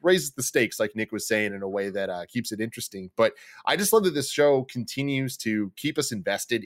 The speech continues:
in the story, and the fact that we are second guessing characters' motivations and where the plot's gonna go and who the villains even necessarily are gonna be. Like,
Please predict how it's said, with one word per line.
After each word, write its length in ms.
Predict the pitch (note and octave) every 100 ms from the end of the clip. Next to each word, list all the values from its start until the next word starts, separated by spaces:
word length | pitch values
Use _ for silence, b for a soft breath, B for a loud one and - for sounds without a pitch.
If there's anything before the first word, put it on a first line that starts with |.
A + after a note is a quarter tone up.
| _
in 220 | F#2 G#2+
the 80 | A#2
story, 460 | - D#3 D#3 F3 F3 b b -
and 420 | B2 A2 G#2 F#2 -
the 60 |
fact 280 | - A#2 A#2
that 140 | C3
we 140 | A#2 A#2
are 380 | F#2+ A2+ A#2+ A#2 B B B _ _ _ - -
second 460 | - D3+ D#3+ C#3
guessing 440 | B2 A#2 - C3 A#2
characters' 420 | A#2 A2 A#2 G#2+
motivations 720 | A#2 G#2+ G2 G2+ A#2 G#2+ G#2+
and 360 | A2+ G#2+ G#2 G2+
where 160 | G#2 G#2+
the 100 | G2+
plot's 360 | A2 G#2+ -
gonna 200 | A#2 G2
go 540 | E2+ G2+ G2+ A2 A2 G#2+
and 260 | G#2 G2 B B -
who 120 | F3
the 100 | C#3+
villains 500 | F2+ A#2+ C#3 C3+ A#2+
even 200 | B2+ B2
necessarily 520 | A#2 A2+ A#2 B2+ B2
are 40 | G#2+
gonna 200 | G#2+ F2
be. 260 | G2+ A#2
Like, 160 | A#2+